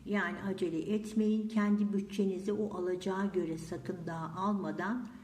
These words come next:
e, bir takım harcamalar yapmaya kalkmayın. Çünkü gecikecek yani. Tamam mı? O yüzden kendinizi sıkıntıya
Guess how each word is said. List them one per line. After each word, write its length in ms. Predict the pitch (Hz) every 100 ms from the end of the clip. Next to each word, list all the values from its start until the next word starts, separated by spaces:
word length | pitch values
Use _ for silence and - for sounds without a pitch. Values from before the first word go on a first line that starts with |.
| - - - -
e, 160 | 185 170
bir 100 | 190
takım 300 | 202 190 196
harcamalar 680 | 196 185 175 185 180 180 180
yapmaya 600 | 180 170 - 170 165 160
kalkmayın. 760 | - 208 220 220 202 214 214 - - - - -
Çünkü 260 | - 190 180
gecikecek 840 | 175 190 - - 196 175 - -
yani. 380 | 131 127 - - - - - - _ _ _
Tamam 380 | - 214 302 240
mı? 280 | 202 160 143 - - - - - - - 208
O 100 | 220
yüzden 640 | 226 - 226 277 320 -
kendinizi 580 | - 196 190 190 - 190
sıkıntıya 580 | - - 196 - 185